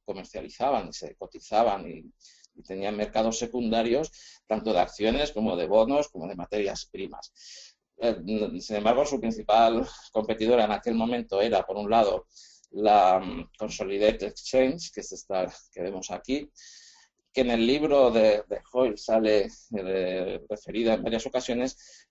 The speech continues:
porque a diferencia de la nise, de, de la, de la Bolsa de Nueva York, em, la, la nise en realidad era una especie de club privado, mm, donde entrar y conseguir un asiento, conseguir un, un,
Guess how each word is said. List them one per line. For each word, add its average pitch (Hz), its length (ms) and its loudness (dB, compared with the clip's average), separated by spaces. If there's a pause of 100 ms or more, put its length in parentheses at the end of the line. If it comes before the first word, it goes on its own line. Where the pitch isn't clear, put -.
porque 113 280 0
a - 20 6
diferencia 151 720 4
de 143 140 2
la 131 140 4
nise, 135 480 -2
de, 107 160 -2
de 90 320 -10
la, 87 280 -2 (160)
de 85 140 -18
la 87 80 -10
Bolsa 95 220 -8
de 104 40 -2
Nueva 98 160 0
York, 110 200 -2 (960)
em, 98 840 2 (1400)
la, 90 100 0 (100)
la 101 140 0
nise 165 540 4
en 117 200 0
realidad 110 520 0 (340)
era 123 160 2
una 131 140 2
especie 120 280 -4
de 117 120 0
club 117 200 -2
privado, 98 580 0 (200)
mm, 87 480 -14
donde 92 540 -2
entrar 110 480 2
y 110 60 -4
conseguir 104 420 -6
un 104 100 -2
asiento, 98 640 -4
conseguir 82 320 -12
un, 98 300 -8
un, 87 240 -10